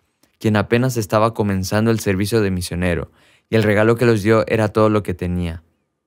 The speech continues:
En otro tiempo de gran necesidad, una hermana,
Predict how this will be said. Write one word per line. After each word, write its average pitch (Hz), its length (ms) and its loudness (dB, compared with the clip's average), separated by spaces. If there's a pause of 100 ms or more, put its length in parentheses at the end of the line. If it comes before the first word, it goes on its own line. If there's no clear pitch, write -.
(240)
En 117 160 2
otro 131 240 2
tiempo 120 340 2
de 107 80 4
gran 110 200 2
necesidad, 95 640 -2 (360)
una 127 220 2
hermana, 104 500 0